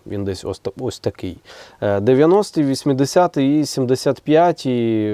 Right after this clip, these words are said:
ну, не будуть дуже актуальними, адже восени, як я вже казав, щука від'їдається і їй треба дуже-дуже велика, м, е, приманка.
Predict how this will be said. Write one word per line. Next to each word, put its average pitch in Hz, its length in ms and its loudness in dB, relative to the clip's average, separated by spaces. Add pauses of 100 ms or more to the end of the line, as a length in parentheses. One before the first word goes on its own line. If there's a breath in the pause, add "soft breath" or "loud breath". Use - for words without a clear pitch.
ну, 104 440 -4
не 117 320 0
будуть 123 320 0
дуже 117 260 0
актуальними, 139 840 2
адже 110 500 -2
восени, 107 600 -2
як 160 220 0
я 147 100 0
вже 131 160 -4
казав, 117 480 0 (300 loud breath)
щука 151 460 0
від'їдається 113 800 0
і 117 120 -10
їй 113 320 -4
треба 117 540 2 (280 loud breath)
дуже-дуже 131 840 0
велика, 107 960 0 (440 loud breath)
м, 101 240 -8
е, 92 400 -6
приманка. 107 580 -2